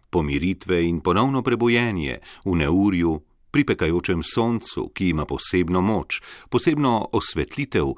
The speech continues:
v Kastelovi poeziji. Nikjer drugje ni morje tako podobno odsevu požara,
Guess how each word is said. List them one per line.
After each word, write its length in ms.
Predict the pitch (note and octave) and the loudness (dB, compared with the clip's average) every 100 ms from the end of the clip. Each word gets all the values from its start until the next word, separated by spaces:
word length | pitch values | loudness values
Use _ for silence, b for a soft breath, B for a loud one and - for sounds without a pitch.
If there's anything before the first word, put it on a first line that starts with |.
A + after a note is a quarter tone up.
| B B | B B
v 180 | F#2+ E2+ - | 0 0 2
Kastelovi 640 | D2+ C2 - E2 D#2+ D#2 | -2 -2 -2 0 0 -2
poeziji. 720 | D2+ D#2+ C#2+ C#2+ F2+ D#2 B1 - B B B B - | 0 0 0 0 0 0 -4 -12 B B B B 0
Nikjer 460 | G2 F2+ D3 D#3+ | 2 2 0 -2
drugje 540 | C3+ C#3 G2 D2 A1+ - | 0 -2 0 -2 -2 -4
ni 180 | A2+ G2 | 0 2
morje 320 | F#2 E2 D2+ | 2 0 -2
tako 260 | - - C3 | -2 -2 0
podobno 520 | B2 G2 F#2+ G2 F2 | 2 2 2 2 0
odsevu 460 | D#2+ - F#2 D#2+ D2+ | -2 -4 0 0 0
požara, 640 | D#2 C2 E2+ G#2 A#2 A2+ | -2 -2 2 2 0 -2